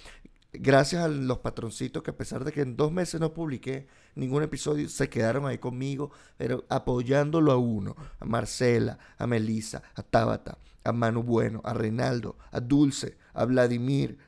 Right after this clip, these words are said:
y a más nadie. Los otros dos se fueron, entonces no les doy gracias. Gracias a ustedes, de verdad. Gracias. Eso me mantuvo de buen ánimo, a pesar de que por un momento pensé en dejar el podcast atrás. Ustedes me dijeron, me mantuvieron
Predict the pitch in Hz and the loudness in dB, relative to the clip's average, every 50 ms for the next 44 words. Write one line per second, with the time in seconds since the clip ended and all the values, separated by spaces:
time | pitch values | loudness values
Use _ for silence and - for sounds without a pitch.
0 | _ _ _ _ _ - - 143 165 170 156 - - - 117 131 135 135 123 127 | _ _ _ _ _ 0 2 2 2 2 0 -4 -4 -2 0 0 0 0 0 0
1 | 135 131 123 113 110 104 104 95 - - 107 107 113 - 135 135 139 147 151 143 | 0 2 2 2 0 -2 -4 -6 -6 -2 -2 -2 -2 0 -2 -2 0 0 -2 -2
2 | 143 139 - - 117 98 95 - - - _ _ _ - - - 113 - - 120 | -4 -8 -8 -8 -8 -8 -8 -10 -14 -16 _ _ _ -14 -12 -12 -12 -10 -8 -8
3 | 120 117 113 110 110 110 95 101 90 85 - - - - _ - - - - - | -6 -4 -4 -4 -4 -6 -6 -8 -10 -10 -12 -14 -18 -20 _ -20 -20 -20 -18 -6
4 | - 123 127 123 120 - 160 147 127 117 - 139 139 139 143 147 135 120 110 107 | -2 2 2 2 2 0 -2 -2 -2 -2 0 2 2 4 2 2 2 0 -2 -2
5 | 113 123 139 151 151 - - - - - - _ _ _ _ - 107 113 113 110 | -2 -2 -2 -2 -2 -6 -10 -20 -20 -20 -20 _ _ _ _ -4 0 0 0 0
6 | 110 131 135 135 - _ _ - - - 123 - - 175 175 - 151 131 120 117 | 0 -2 -4 -6 -8 _ _ -4 -2 -2 -2 0 -2 -2 -2 0 0 -2 -2 -2
7 | - 147 147 151 165 165 156 147 127 127 135 135 143 147 139 135 135 139 139 131 | -4 -4 -2 -2 0 0 0 0 0 0 -2 -2 -2 -2 -2 -4 -4 -6 -6 -8
8 | - - - - 127 110 113 127 127 - 139 131 - - - - - - - - | -8 -10 -10 -8 -8 -6 -6 -6 -6 -4 -6 -6 -6 -10 -16 -18 -18 -18 -20 -20
9 | - - - - 117 117 123 131 135 135 135 - - - 127 113 107 - - - | -20 -6 -4 -2 -2 -2 -2 -2 -2 -4 -4 -6 -4 -4 -4 -4 -4 -2 0 2
10 | 165 170 165 160 - _ _ _ _ _ _ _ - 117 113 107 113 95 98 107 | 2 2 0 -2 -10 _ _ _ _ _ _ _ -10 -8 -6 -6 -4 -4 -4 -4
11 | 110 110 - - 107 104 - - 117 113 - - - 113 - 160 170 165 - - | -4 -4 -4 -2 -4 -4 -4 -6 -10 -10 -10 -10 -10 -6 -2 -2 -2 -2 -2 -6
12 | - - - - - - - - - - - _ _ _ _ _ - - 120 - | -12 -18 -20 -20 -20 -20 -20 -20 -20 -20 -20 _ _ _ _ _ -8 -8 -4 0
13 | 127 127 135 139 139 139 131 127 131 - - - 131 123 120 120 117 113 - 127 | 0 2 2 2 0 -2 -2 -2 -4 -6 -6 -6 -4 -4 -2 -4 -4 -4 -4 -4
14 | 117 120 120 120 123 135 143 143 139 | -2 -2 -2 -2 -4 -4 -6 -8 -10